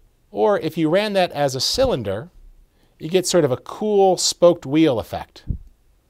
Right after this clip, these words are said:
You see there. Now, let's just go ahead and we'll name that Object one.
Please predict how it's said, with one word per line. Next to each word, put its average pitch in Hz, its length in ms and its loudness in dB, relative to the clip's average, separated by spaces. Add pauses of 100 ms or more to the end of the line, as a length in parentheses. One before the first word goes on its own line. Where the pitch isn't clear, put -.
(1300)
You 120 120 -14
see 110 220 -8
there. 92 240 -10 (1700)
Now, 160 220 -2 (400)
let's - 140 -6
just 247 160 -8
go 214 100 4
ahead 170 220 4
and 143 80 -2
we'll 135 100 0
name 139 320 -2
that 165 300 2 (2000)
Object 117 420 0
one. 175 340 2